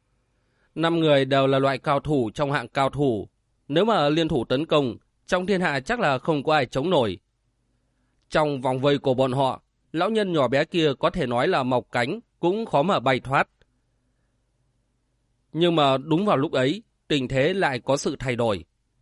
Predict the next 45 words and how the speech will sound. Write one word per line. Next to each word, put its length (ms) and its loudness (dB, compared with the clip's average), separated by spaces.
Lão 220 0
nhân 260 0
nhỏ 180 2
bé 280 0
đã 120 -4
nhắm 240 -2
mắt, 160 0
nhưng 160 0
mà 140 2
khi 260 0
Thẩm 220 -2
Thăng 160 -2
Y 200 0
vừa 160 0
mới 140 -2
đứng 200 -4
dậy, 220 0
y 240 0
lại 200 0
mở 200 0
mắt 220 -4
ra. 320 0
Xem 260 -2
ra 240 4
dường 260 0
như 140 2
là 220 2
y 200 0
đột 180 0
nhiên 260 0
gặp 180 -2
phải 200 -2
một 160 -4
chuyện 160 -2
gì 100 -2
đó 260 0
rất 160 -4
là 120 0
đáng 220 -2
sợ. 280 -2
Thẩm 180 0
Thăng 180 -4
Y 180 2
nhìn 240 -2
thấy, 320 -2